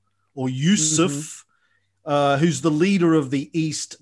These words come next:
Speaker 1: Turkestan Islamic Party, or he was,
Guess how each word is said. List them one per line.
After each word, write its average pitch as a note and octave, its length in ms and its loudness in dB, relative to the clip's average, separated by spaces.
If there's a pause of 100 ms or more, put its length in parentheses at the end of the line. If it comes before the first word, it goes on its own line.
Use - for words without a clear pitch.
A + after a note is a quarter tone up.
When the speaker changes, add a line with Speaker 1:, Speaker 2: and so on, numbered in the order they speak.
Speaker 1:
Turkestan D3 680 -2
Islamic C3 460 -4
Party, G#2+ 500 -8
or C3 60 -6
he B2 80 -6
was, A#2+ 400 -2